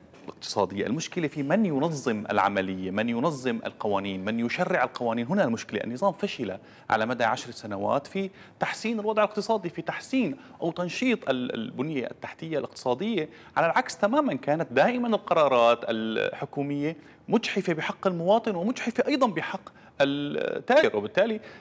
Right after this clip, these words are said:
عندما تفرض على التاجر ضرائب مرتفعة، من الطبيعي أن يقوم التجار بتحويلها والصناعيين بتحويلها إلى، آه، المنتجات، وبن-، وبالتالي سوف يتحملها المستهلك. أيضا أصبحت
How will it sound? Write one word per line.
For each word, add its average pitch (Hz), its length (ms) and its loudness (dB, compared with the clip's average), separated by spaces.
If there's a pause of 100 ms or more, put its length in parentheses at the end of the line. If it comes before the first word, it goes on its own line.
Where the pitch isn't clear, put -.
عندما 131 300 4
تفرض 220 400 2
على 185 120 8
التاجر 165 380 2
ضرائب 143 380 4
مرتفعة، 117 440 0
من 202 140 0
الطبيعي 240 560 2
أن 185 60 2
يقوم 202 420 2 (340)
التجار 165 500 4
بتحويلها 175 560 0
والصناعيين 180 520 2
بتحويلها 233 560 0
إلى، 220 300 -2 (540)
آه، 160 480 4
المنتجات، 220 600 2
وبن-، 135 320 -2
وبالتالي 139 500 2
سوف - 200 -6
يتحملها 180 800 2
المستهلك. 165 880 -2
أيضا 220 320 0 (100)
أصبحت - 400 0